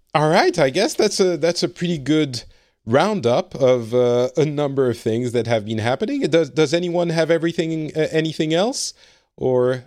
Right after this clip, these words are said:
are we ending? I don't think I'm gonna be making another episode in twenty twenty. We're,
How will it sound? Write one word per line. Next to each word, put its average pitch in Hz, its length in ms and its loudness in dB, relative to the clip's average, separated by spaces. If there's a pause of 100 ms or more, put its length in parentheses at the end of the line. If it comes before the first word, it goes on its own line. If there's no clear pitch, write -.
(140)
are 131 220 2
we 131 380 -4
ending? 131 460 -2
I 156 80 4
don't 220 180 0
think 262 180 -4
I'm 160 80 0
gonna 131 160 -2
be 120 140 -4
making 123 340 -2
another 113 340 0
episode 101 480 -2
in 92 120 -4
twenty 95 340 -8
twenty. 85 460 -12
We're, 90 320 -8